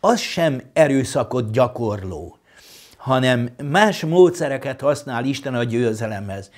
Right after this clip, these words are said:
Nézzük meg, hogy oktatta ki Józsuét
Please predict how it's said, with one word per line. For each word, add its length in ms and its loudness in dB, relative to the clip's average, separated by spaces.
Nézzük 440 2
meg, 340 2
hogy 200 6
oktatta 520 0
ki 400 -2
Józsuét 1040 2